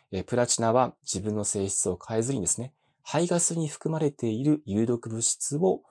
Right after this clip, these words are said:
お、二酸化炭素や水に変えると。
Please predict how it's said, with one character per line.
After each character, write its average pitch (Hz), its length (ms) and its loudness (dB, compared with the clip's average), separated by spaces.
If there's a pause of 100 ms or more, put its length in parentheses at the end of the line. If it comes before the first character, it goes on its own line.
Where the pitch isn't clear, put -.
(240)
お、 92 180 0
二 90 80 -6
酸 92 240 -2
化 87 120 -8
炭 85 220 -4
素 - 160 -4
や 151 200 2 (180)
水 95 260 0
に 123 100 -4
変 82 260 -8
え 95 40 -2
る 98 100 -6
と。 - 140 -16